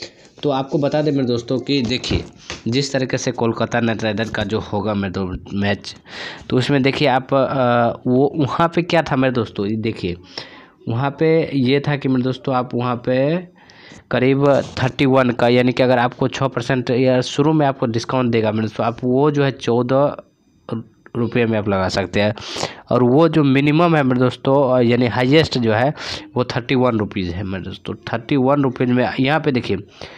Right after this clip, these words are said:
मात्र एक लाख दस हज़ार टीम जो है मेरे दोस्तों ज्वाइन होंगे, इससे ज़्यादा नहीं। इसमें फिफ्टी नाइन परसेंट विनिंग का चांस रहता है मेरे दोस्तों, फिफ्टी परसेंट से ज़्यादा। और फर्स्ट प्राइज़ जो है वो तीन लाख तक का है।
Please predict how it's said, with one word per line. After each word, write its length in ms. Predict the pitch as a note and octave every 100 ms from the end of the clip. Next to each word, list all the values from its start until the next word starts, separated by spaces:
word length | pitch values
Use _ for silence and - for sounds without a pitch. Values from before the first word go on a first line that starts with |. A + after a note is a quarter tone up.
| - -
मात्र 380 | A2+ B2+ D3+ D3+
एक 240 | C#3 D3 C3+
लाख 240 | C3 C3+
दस 300 | A2+ A#2+ A#2
हज़ार 220 | A2+ A#2
टीम 320 | G#2+ A2+ A2
जो 100 | G#2+
है 80 | A2
मेरे 140 | G#2+ G#2
दोस्तों 300 | G#2 - G#2
ज्वाइन 320 | G2+ G2+ G2
होंगे, 240 | G2+ G2+
इससे 280 | G#2 F#2+ G2
ज़्यादा 300 | F2+ F#2+ F#2+
नहीं। 280 | F2+ F#2 F#2+ - - - - - -
इसमें 500 | C#3 - D#3+ E3 D#3
फिफ्टी 380 | - C#3 C3 C#3
नाइन 260 | C3 C#3
परसेंट 420 | C3+ A#2 C3 A#2+
विनिंग 360 | A#2+ A#2 A#2+ A#2
का 120 | A#2+
चांस 380 | A2+ G#2+ A2+ A2
रहता 260 | A#2+ A#2 A#2
है 60 |
मेरे 140 | A#2 A2+
दोस्तों, 300 | A2+ - A#2 -
फिफ्टी 320 | B2+ A#2+ C#3
परसेंट 420 | B2 A2 A#2+ G#2+
से 260 | - A2+ G#2+
ज़्यादा। 500 | G2 G2 F#2 - - - - - - - - _ -
और 80 | G#2
फर्स्ट 340 | - C3+ C3+
प्राइज़ 260 | - A#2 A2+
जो 120 | A2
है 120 | C#3+
वो 200 | F#3 B2+
तीन 260 | - G#2 F2+
लाख 260 | F2 E2 -
तक 160 | E2+
का 140 | - D#2
है। 200 | -